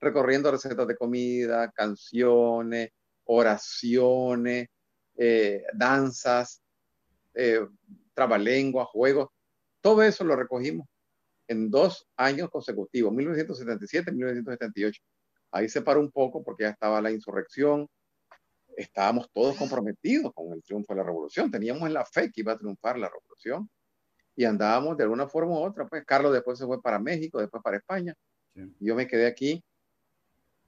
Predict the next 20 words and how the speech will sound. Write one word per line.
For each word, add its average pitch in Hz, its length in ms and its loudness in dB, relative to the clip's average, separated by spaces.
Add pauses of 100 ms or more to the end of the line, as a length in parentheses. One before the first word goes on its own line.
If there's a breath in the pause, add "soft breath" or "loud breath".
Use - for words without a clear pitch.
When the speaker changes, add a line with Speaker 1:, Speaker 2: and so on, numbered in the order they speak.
Speaker 1:
con 139 160 2
los 135 100 0
programas. 135 420 2
Eran 214 320 0
varios 202 280 4
programas 180 340 4
en 117 80 0
radio, 190 300 0
ya, 233 100 -2 (120)
ya 120 140 0
no 135 80 0
era 139 140 0
solo 143 220 -2
uno. 202 360 -6 (300)
Y 120 140 2
eso 135 140 2
Speaker 2:
Claro. 170 260 -2
Speaker 1:
me 123 120 -4
abrió 120 280 2
puertas. 175 420 4